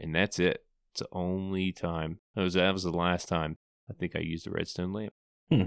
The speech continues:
Speaker 1: Kinda weird, I know.
Speaker 2: Basically, they're indicators for me.
Speaker 1: Mm-hmm.
Speaker 2: Uh, every silo system has a bunch of redstone lamps to let me know how full it is. My automatic storage system, I've added a design to 'em that has redstone lamps flickering,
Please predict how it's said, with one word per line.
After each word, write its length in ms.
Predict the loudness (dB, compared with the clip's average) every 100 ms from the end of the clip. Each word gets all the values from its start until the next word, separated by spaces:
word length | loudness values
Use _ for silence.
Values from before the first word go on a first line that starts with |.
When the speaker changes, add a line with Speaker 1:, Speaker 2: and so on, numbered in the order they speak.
| 0 _ _
Speaker 1:
Kinda 220 | -4 -2
weird, 340 | 0 0 0 -4
I 60 |
know. 200 | -8 -10 -12 _ _ _ 6
Speaker 2:
Basically, 440 | 8 6 8 8
they're 260 | 10 8 8
indicators 840 | 6 6 6 8 8 6 2 -6 0
for 180 | 6 8
me. 280 | 8 6 2 -14 _ -6
Speaker 1:
Mm-hmm. 260 | -4 -2 -4 -6 _ 0
Speaker 2:
Uh, 80 | 6
every 240 | 6 8 8
silo 320 | 8 8 8
system 400 | 6 4 6 6
has 240 | 8 8
a 140 | 8 8
bunch 260 | 8 6
of 80 | 8
redstone 340 | 6 6 6 6
lamps 300 | 6 4 2
to 120 | 4
let 180 | 4 6
me 60 |
know 360 | 6 6 6 2 -2 -18 -2
how 200 | 4 4
full 260 | 6 8 8
it 60 |
is. 400 | 8 8 6 2 -6 _ _
My 300 | 8 10 8
automatic 640 | 8 8 8 8 8 6 6
storage 360 | 8 8 8
system, 520 | 6 6 6 6 6 2 _ 4
I've 760 | 8 8 8 6 4 -4 -14 -20 _ 4
added 400 | 6 8 8 6
a 100 | 6
design 460 | 4 6 8 8 8
to 180 | 8 8
'em 160 | 8
that 260 | 8 6 6
has 320 | 6 6 6
redstone 420 | 4 6 6 6
lamps 240 | 6 4 0
flickering, 800 | 0 4 6 6 6 6 6